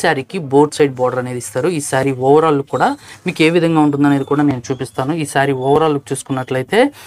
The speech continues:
మీరు ఇప్పుడు చూస్తున్నది మంచి రాణి కలర్ కాంబినేషన్ వచ్చింది. అయితే పళ్ళు పాట అయితే వస్తుంది శారీకి. శారీ మీకు మిడిల్ పార్ట్ అంతా వీవింగ్ బూటీతో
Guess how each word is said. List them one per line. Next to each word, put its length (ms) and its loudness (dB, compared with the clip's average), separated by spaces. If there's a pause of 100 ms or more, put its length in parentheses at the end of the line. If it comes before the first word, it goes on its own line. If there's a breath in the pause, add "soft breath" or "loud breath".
(240 loud breath)
మీరు 160 4
ఇప్పుడు 240 -8
చూస్తున్నది 480 0
మంచి 160 -2 (120)
రాణి 260 2
కలర్ 240 0
కాంబినేషన్ 360 -2
వచ్చింది. 280 -4
అయితే 280 -4
పళ్ళు 300 2
పాట 120 0 (100)
అయితే 160 -10
వస్తుంది 340 -12
శారీకి. 260 -2 (600 loud breath)
శారీ 260 2 (100)
మీకు 240 -8
మిడిల్ 200 0 (100)
పార్ట్ 220 0
అంతా 200 -4 (160)
వీవింగ్ 380 2
బూటీతో 360 -2